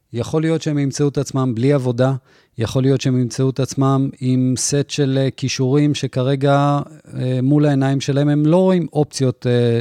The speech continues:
לשמש בהם ולהתפרנס מהם. אה, ומעניין אותי לדעת אם מתוך הראייה שלך והניסיון שלך בכלים עסקיים עבור חברות, אפשר להקיש ואפשר ליישם אותם גם עבור אנשים שצריכים להמציא את עצמם מחדש.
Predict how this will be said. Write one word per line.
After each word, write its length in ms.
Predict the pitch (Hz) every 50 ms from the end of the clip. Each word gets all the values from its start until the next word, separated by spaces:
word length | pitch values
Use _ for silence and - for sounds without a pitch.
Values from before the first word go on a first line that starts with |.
| 120
לשמש 520 | 123 120 113 - 135 123 123 123 110 - 120
בהם 260 | 120 123 127 131 127 117
ולהתפרנס 680 | 123 120 123 120 - - - 117 117 113 110 101 -
מהם. 220 | 110 113 120 147 151 - _ - - - - - - _ _ _ _ _ -
אה, 320 | 139 117 113 117 117 113 113 104
ומעניין 520 | 107 113 120 117 120 120 120 127 139 151
אותי 140 | 143 - 165
לדעת 400 | 151 156 147 156 156 151 - 147
אם 160 | 135 127 123
מתוך 400 | 120 107 - 151 156 151 151 -
הראייה 720 | 147 147 139 139 135 135 123 113 113 113 113 117 131 135
שלך 320 | 123 - 135 113 - - 117 110
והניסיון 460 | 104 113 107 107 104 - 127 127 139 131
שלך 260 | - 127 113 - 131 120
בכלים 540 | 120 113 - - 117 117 131 135 135 131 131 - _ -
עסקיים 480 | 123 - - - - 117 127 139 135 127
עבור 300 | 113 110 131 135 117 -
חברות, 500 | 120 104 120 117 147 170 170 - - _ - - - - _ _ _ - 117
אפשר 260 | - - 139 135 139
להקיש 500 | 143 135 120 - - 147 156 147 - -
ואפשר 640 | 117 117 113 - - - 135 135 135 139 139 135 139 - -
ליישם 540 | 127 113 117 117 110 101 - - 156 160 160
אותם 300 | 143 - 139 135 143 139
גם 200 | 113 123 123 123
עבור 400 | 127 120 117 127 131 127 127 127
אנשים 400 | 117 110 113 - - 151 165 143
שצריכים 380 | - - 110 - - 139 131 131
להמציא 360 | 123 120 117 110 - 135 131
את 80 | 123 123
עצמם 280 | 113 - - 113 113
מחדש. 500 | 110 - - 107 104 107 101 - - -